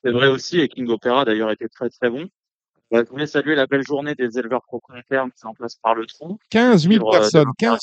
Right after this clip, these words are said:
Speaker 2: mille cent
Speaker 1: cette fois-ci.
Speaker 2: personnes à Vincennes.
Speaker 1: Oui, c'était très, très bien. Et par contre, je voulais mettre un petit bémol peut-être sur le calendrier.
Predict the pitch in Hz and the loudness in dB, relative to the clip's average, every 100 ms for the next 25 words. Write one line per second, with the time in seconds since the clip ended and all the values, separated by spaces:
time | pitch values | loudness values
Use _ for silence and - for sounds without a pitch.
0 | - 202 - 127 170 151 135 131 107 85 | -2 -2 -2 0 2 0 0 -2 -2 -4
1 | 78 - _ _ _ _ _ _ _ _ | -8 -16 _ _ _ _ _ _ _ _
2 | _ _ _ _ 120 139 - 120 - - | _ _ _ _ 0 0 0 0 -2 0
3 | 180 170 - 143 131 156 190 214 - 160 | 0 0 -2 -2 -2 -2 -2 -4 -4 0
4 | 160 156 165 196 226 170 175 196 - 180 | 0 2 0 -2 -8 -8 -4 -4 -4 -6
5 | - 214 202 202 185 165 185 175 - 147 | -8 -2 0 0 -2 -6 -8 -8 -8 -8
6 | 147 165 160 156 156 151 143 | -4 -4 -4 -6 -14 -10 -10